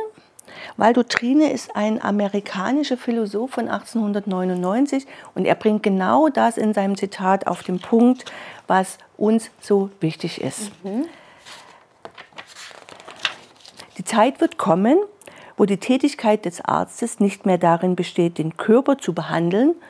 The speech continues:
Speaker 1: sondern den Geist zu heilen, der dann seinerseits den Körper heilen wird. Mit anderen Worten,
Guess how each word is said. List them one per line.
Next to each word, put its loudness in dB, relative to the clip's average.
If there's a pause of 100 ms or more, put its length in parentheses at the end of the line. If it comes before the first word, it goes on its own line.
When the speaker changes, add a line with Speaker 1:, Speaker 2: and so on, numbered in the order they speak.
(180)
Speaker 1:
sondern 4
den 2
Geist 2
zu 0
heilen, 2 (220)
der 4
dann 4
seinerseits 2
den -2
Körper 2
heilen -2
wird. -6 (460)
Mit 2
anderen 4
Worten, 2